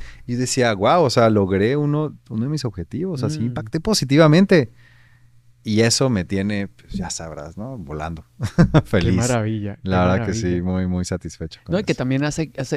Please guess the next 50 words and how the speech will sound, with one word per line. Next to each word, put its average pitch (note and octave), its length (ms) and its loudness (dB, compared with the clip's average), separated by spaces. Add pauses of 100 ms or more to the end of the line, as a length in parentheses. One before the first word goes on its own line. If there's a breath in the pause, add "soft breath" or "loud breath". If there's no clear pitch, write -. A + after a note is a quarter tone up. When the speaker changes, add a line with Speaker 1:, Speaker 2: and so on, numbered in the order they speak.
Speaker 2:
eh, C3 300 -10
eh, C3+ 100 -16
lo, C3 240 -6
lo, A#2+ 220 -8
lo B2+ 160 -8
platicaba A#2+ 420 -4
con C#3 160 -2
Maripili, A#2 600 -4 (120)
eh, A2+ 380 -4 (720 soft breath)
que B2 140 0
también, A2+ 260 0
pues, - 380 -4
es A#2 160 0
empresaria C3+ 400 0
y - 20 -2
me B2 120 -2
dice, A2 280 -4
"Pues, G2+ 220 -6
yo, A2 720 -4 (100)
yo A2+ 180 -14
tenía C#3 220 0
un C#3 80 0
propósito B2 500 -4
de F#2+ 120 -8
allí, C#3+ 320 -2 (320 soft breath)
y B2+ 100 -2
tenía G#2 240 -4
un F3 140 2
equipo, C#3+ 440 -2
y G2+ 40 -6
lo G2+ 100 -4
dejé", C3 380 -2
y C3 80 -4
que A2 280 -10
eso, C3+ 460 0
obviamente, D3 420 0
la A#2 120 -6
exposición, A2+ 540 -4
el C#3+ 60 -6
que - 80 -10
la G#2+ 80 -10
gente C3 220 -6
más C3+ 260 0
te B2 120 -10
conozca B2 460 -6
y A2+ 40 -6
más A#2+ 160 -6
Speaker 1:
Sí. C#3+ 60 -6
Speaker 2:
nos D3 120 -4
conozca, C#3 540 -12